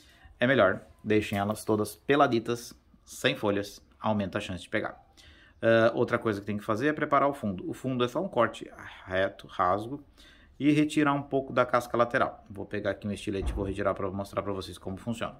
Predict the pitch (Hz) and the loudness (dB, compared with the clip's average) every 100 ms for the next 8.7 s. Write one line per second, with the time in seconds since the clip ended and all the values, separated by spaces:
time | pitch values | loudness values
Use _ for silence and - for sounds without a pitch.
0 | - - _ - - - _ _ _ _ | -20 -20 _ -20 -20 -20 _ _ _ _
1 | - _ _ _ - _ _ _ 98 92 | -20 _ _ _ -20 _ _ _ -14 -10
2 | 92 92 92 90 92 90 90 92 92 90 | -10 -8 -8 -6 -6 -4 -6 -6 -8 -8
3 | 110 101 - - - _ _ - _ - | -8 -10 -14 -20 -20 _ _ -20 _ -12
4 | - 104 95 113 - 131 110 104 104 104 | -4 -2 0 -2 -4 -8 -8 -8 -10 -10
5 | 101 - 98 95 95 - 95 92 90 - | -14 -12 -10 -10 -10 -8 -6 -6 -8 -8
6 | 98 92 90 98 95 87 - 87 92 95 | -4 -4 -6 -8 -6 -6 -6 -6 -4 -6
7 | 98 - 92 87 92 92 - 95 - - | -8 -8 -8 -8 -10 -12 -10 -12 -12 -14
8 | - - 87 87 - 117 151 | -16 -14 -12 -12 -10 -12 -12